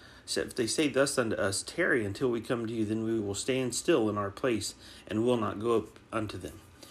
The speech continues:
But if they say, 'Come up unto us,' then we will go up, for the Lord hath delivered them into our hand. And this shall be a sign unto us." And both of them discovered themselves unto the garrison of the Philistines. And the Philistines said, "Behold, the Hebrews come forth out of the holes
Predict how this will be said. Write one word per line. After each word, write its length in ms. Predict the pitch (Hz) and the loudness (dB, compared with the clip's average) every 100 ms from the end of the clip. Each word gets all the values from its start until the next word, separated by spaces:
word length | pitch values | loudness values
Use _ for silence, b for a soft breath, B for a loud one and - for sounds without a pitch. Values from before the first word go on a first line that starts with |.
| B B | B B
But 120 | 107 | 0
if 120 | 147 | 2
they 140 | - 131 | 4 4
say, 240 | - 139 | 6 4
'Come 320 | 107 - 170 | 4 0 2
up 180 | 147 - 127 | 2 0 -4
unto 200 | 113 107 | -4 -4
us,' 380 | 98 95 - - B B B | -2 0 -2 -4 B B B
then 140 | 113 | 2
we 120 | 113 117 | 2 2
will 160 | 139 | 0
go 240 | 147 165 123 | 4 6 6
up, 260 | 95 - - - | 4 0 -20 -12
for 140 | - | -8
the 80 | 110 | -2
Lord 300 | 110 113 117 | 2 2 2
hath 220 | 127 120 | 0 -4
delivered 380 | 120 131 127 107 | -2 2 2 0
them 180 | 101 101 | -2 -2
into 220 | 104 107 | -2 -2
our 180 | 98 104 | -2 -2
hand. 320 | 113 87 - B B B B B | -2 -4 -8 B B B B B
And 160 | 113 113 | 0 4
this 140 | 123 | 4
shall 200 | - 131 | 4 2
be 160 | 120 127 | 2 2
a 80 | 120 | 2
sign 380 | - 151 120 | 0 0 0
unto 180 | 92 85 | -2 -4
us." 400 | - 87 - - - - - - B B B B | -8 -8 -6 -8 -10 -20 -20 -20 B B B B
And 160 | 113 107 | -4 4
both 240 | 135 175 | 6 6
of 140 | 156 123 | 2 -2
them 180 | 120 | -2
discovered 500 | 110 104 - 127 131 | 0 -2 2 0 0
themselves 520 | 127 127 - 120 113 117 | -2 -2 2 2 2 -2
unto 140 | 107 | -6
the 140 | 107 | -4
garrison 460 | 107 110 107 - 113 | -2 0 -2 -2 -4
of 80 | 101 | -4
the 40 | |
Philistines. 640 | - 135 110 98 98 98 | 0 2 2 0 -2 -2
And 80 | 101 | -2
the 60 | 101 | -4
Philistines 520 | 143 135 120 110 101 | 0 0 0 -2 -2
said, 220 | - 110 | -2 -2
"Behold, 320 | 110 127 160 | -2 -2 -2
the 80 | 131 | 0
Hebrews 460 | 113 170 156 117 107 | 0 -2 -2 -2 0
come 200 | 120 107 | -2 -2
forth 280 | 117 117 120 | 0 0 2
out 160 | 117 | 2
of 60 | 113 | 2
the 100 | 120 | 0
holes 340 | 165 156 127 | 2 2 0